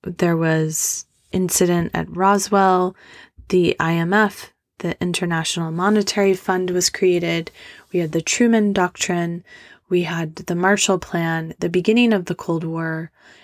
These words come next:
and India and Pakistan reached independence. In nineteen fifty-seven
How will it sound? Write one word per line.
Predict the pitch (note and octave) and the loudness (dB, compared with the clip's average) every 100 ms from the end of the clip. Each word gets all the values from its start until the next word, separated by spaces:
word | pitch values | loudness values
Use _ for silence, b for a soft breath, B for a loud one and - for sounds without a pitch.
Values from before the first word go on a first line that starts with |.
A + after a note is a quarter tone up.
| b | b
and | - F3+ F3 - | -2 0 0 0
India | F3+ F#3 F#3 F#3 E3+ | 0 2 4 4 4
and | E3 - E3 | 0 -2 -4
Pakistan | - E3 F#3 - - D#3+ D#3 D3+ D#3 E3+ - _ _ _ _ _ - _ _ _ _ _ | -6 -8 -4 -2 0 0 0 -4 -8 -12 -20 _ _ _ _ _ -20 _ _ _ _ _
reached | F3 F3 D#3+ - - - - | -4 2 2 2 -2 -2 -2
independence. | E3 D#3 D3 D3+ - - G#3+ - - - _ _ _ _ _ _ _ _ _ _ _ _ - | -2 -2 -2 -2 -2 -2 -4 -4 -4 -6 _ _ _ _ _ _ _ _ _ _ _ _ -4
In | G3+ F#3 | -2 2
nineteen | F#3 F3+ - F3 F3 | 2 2 0 -2 -4
fifty-seven | E3+ - D#3+ - B3 B3+ F#3+ G3 | -8 -4 -2 2 2 4 2 0